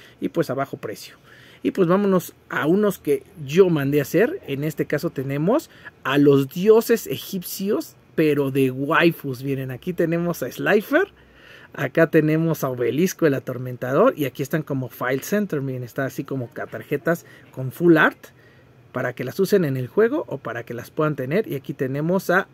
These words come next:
el dragón alado de Ra. La verdad, cartas excelentes. Pero, pues, para la, la, la sacamos de varias formas, porque vean nada más, acá también tenemos las tres, pero, eh, miren, en esta ocasión,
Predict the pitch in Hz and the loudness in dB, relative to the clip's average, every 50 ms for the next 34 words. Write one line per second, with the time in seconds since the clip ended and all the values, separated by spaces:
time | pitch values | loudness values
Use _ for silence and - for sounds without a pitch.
0 | _ - 139 131 123 127 123 123 123 143 160 165 147 123 123 127 131 139 143 156 | _ -10 -8 -6 -4 -4 -4 -2 0 0 0 0 0 -2 -2 -2 -2 0 0 0
1 | 156 135 123 113 - - - 107 104 117 - 123 120 113 113 120 131 147 170 - | -2 -2 -4 -8 -10 -12 -14 -14 -14 -14 -14 -14 -12 -10 -8 -6 -2 -2 -2 -2
2 | _ _ _ _ _ - 147 151 151 - - 160 180 196 - - _ _ _ - | _ _ _ _ _ -6 -4 -4 -4 -6 -4 -4 -6 -6 -6 -12 _ _ _ -4
3 | 135 143 135 _ - - - - - 139 135 135 135 131 120 113 120 113 - - | -2 -2 -2 _ -10 -20 -18 -8 -4 -2 -2 -2 -2 -4 -8 -10 -12 -14 -14 -16
4 | 92 - - - - - - - - - - - 240 240 233 269 277 - 160 - | -20 -20 -20 -20 -20 -20 -20 -20 -20 -14 4 6 8 8 8 8 4 4 -4 -8
5 | - - _ _ _ - 143 139 139 143 139 139 - - - - - - - 151 | -8 -12 _ _ _ -6 -4 -2 0 0 0 0 -2 -4 -14 -16 -8 0 2 2
6 | 147 143 - 165 156 147 139 - 160 143 - 202 208 226 262 254 - 151 135 151 | 2 4 4 6 6 6 6 4 0 2 4 4 4 4 4 2 2 -2 -2 0
7 | 135 139 147 151 156 151 147 - - 202 214 208 196 165 143 - - - 123 - | 0 2 4 2 2 2 0 -2 0 2 2 2 2 -2 -4 -6 -10 -14 -14 -10
8 | - 123 131 151 160 165 160 160 156 156 202 269 302 - _ - - - - - | -8 -4 -2 0 0 0 0 0 0 0 0 0 -2 -4 _ -20 -20 -20 -20 -18
9 | - - 143 - - 180 180 - 165 156 165 175 180 175 - 156 151 160 170 185 | -8 -8 -8 0 2 2 4 4 2 2 4 2 2 4 2 2 2 4 2 2
10 | 190 180 151 135 - - - 185 220 269 269 - - 180 180 196 208 233 233 - | 4 4 2 2 0 0 2 2 2 2 2 0 0 2 4 6 6 4 2 2
11 | - - - - 123 127 131 139 147 156 156 143 139 135 131 135 143 156 170 165 | -6 -20 -16 -12 -8 -6 -4 -2 2 2 2 2 2 0 -2 -2 -2 -2 -2 2
12 | - 202 175 - 175 - - 180 202 262 330 | 2 0 2 2 -2 2 4 6 6 6 4